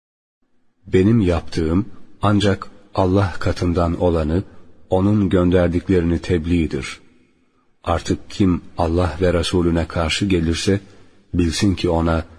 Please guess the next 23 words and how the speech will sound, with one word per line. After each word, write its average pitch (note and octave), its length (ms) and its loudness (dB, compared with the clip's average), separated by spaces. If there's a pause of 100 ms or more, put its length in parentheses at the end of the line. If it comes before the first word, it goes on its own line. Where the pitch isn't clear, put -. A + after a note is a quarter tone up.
(220)
içinde F2 560 2
ebedi F#2 460 0
kalacakları F2 760 0
cehennem E2+ 540 0
ateşi E2+ 440 -2
vardır." D2+ 560 -4 (1400)
Sonunda E2 640 0 (460)
tehdit G2+ 460 0
edilip F2+ 480 0
durdukları F#2 600 0
azabı F2 440 0
gördükleri E2+ 640 0
zaman F2 420 0 (560)
kim G2 460 2
yardımcı F2 580 0
olma E2+ 320 0
bakımından E2 680 -2
daha E2 240 -2
güçsüz E2+ 600 -4 (240)
ve E2 120 0
sayıca F2+ 600 0
daha F2 260 -2
azmış F2+ 640 -2